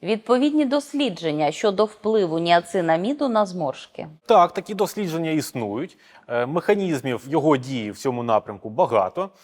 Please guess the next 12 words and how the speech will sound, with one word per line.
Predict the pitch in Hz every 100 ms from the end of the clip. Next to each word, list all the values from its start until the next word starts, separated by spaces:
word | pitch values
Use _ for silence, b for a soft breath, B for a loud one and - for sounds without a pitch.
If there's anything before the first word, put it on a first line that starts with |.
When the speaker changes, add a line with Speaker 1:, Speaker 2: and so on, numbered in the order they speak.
| b b b
Speaker 2:
Я, | - 165 165 139
чесно | - 143 147
кажучи, | 151 135 127
не | 143 160
хотів | 190 - 127
би | 101 104
заглиблюватися | 107 113 113 107 104 104 101 110
у | 107
складну | 123 120 127
біохімію. | 131 208 302 285 175 107 b b -
Якщо | 143 170 233
коротко, | - 285 240 180 170